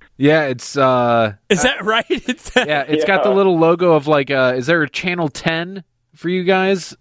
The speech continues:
Speaker 1: Or
Speaker 3: Yeah,
Speaker 1: something?
Speaker 3: Channel ten.
Speaker 1: Yeah,
Speaker 3: Yeah,
Speaker 1: Channel
Speaker 3: yeah.
Speaker 1: ten, and so it's sponsored by them, it looks like, uh, in Lansing, born in Lansing, Michigan, says Burt Reynolds. He's got the cowboy hat. He's dre-, he's dressed as the Bandit. Uh,
Speaker 3: Yeah, I mean, Lansing doesn't have a lot to be proud of since the Oldsmobile was canceled, so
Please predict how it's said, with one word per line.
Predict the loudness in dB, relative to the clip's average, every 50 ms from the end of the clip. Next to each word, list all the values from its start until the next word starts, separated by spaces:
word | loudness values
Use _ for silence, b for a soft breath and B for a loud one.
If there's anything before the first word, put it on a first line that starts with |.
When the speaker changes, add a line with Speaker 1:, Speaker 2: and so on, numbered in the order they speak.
| _ -2
Speaker 1:
Or | 2 4
Speaker 3:
Yeah, | 4 4 4 2 0 -2
Speaker 1:
something? | -4 -4 0
Speaker 3:
Channel | 0 2 2 2 0 -2 0
ten. | 0 2 2 2 0 0 -2 0
Speaker 1:
Yeah, | 2 2
Speaker 3:
Yeah, | 2
Speaker 1:
Channel | 2 0 0 -2 -2 0 0
Speaker 3:
yeah. | 2 2 2 2 0 -2
Speaker 1:
ten, | -4 -6 -10 _
and | -2 -2 0 0 0 0
so | 0 0
it's | 0 0 -4
sponsored | -4 -2 -2 -2 -2 -2 0 0
by | 0 0 0
them, | 0 -2 -4
it | -2
looks | -2 -2 -4 -4 -6 -6
like, | -6 -4 -2 0 -2 -2 -4 -4
uh, | -4 -2 0 0 2 2 0
in | 0 0
Lansing, | 0 0 2 0 0 0 -2 -4 -4 -2 0
born | 2 2 2 2
in | 2 0 0
Lansing, | 0 0 0 -2 -4 -4 -2
Michigan, | 0 0 0 0 -2 -2 -4 -4 -2
says | -2 -2 -2 -2
Burt | 0 0 0 0 0
Reynolds. | -2 -2 -2 -2 -2 -2
He's | -2
got | -2 -2 -4
the | -4 -4
cowboy | -4 -2 -2 -2 -2 -2 -2 -2 -2
hat. | -2 -2 -2 -2 -4 -4 _ b b b b b b b
He's | -4 0 2
dre-, | 2 2 0 0
he's | -4 -6 -2
dressed | -2 -2 -2 -2 -4
as | -6 -6
the | -6 -8
Bandit. | -6 -6 -6 -6 -10 -10 -12 b b b b b b b b b
Uh, | 0 2 2 4 4 4 4
Speaker 3:
Yeah, | 4 2 2
I | 0 0
mean, | 0 -2 -2 -2 0 2
Lansing | 0 2 0 0 -4 -2 0
doesn't | 0 0 0 2 0
have | 0 2
a | 2
lot | 2 2 2 0 -2
to | -4 -6
be | -4 -4 -2
proud | 2 2 2 2 2 -2 -4
of | -6 -8
since | -14 -12 -8 -2
the | 0
Oldsmobile | 0 0 0 -2 -6 -6 -4 -2 -2
was | -4 -6 -8
canceled, | -4 -2 0 0 0 0 -2 -2 -2 -2 -2
so | -2 -2 -2 -2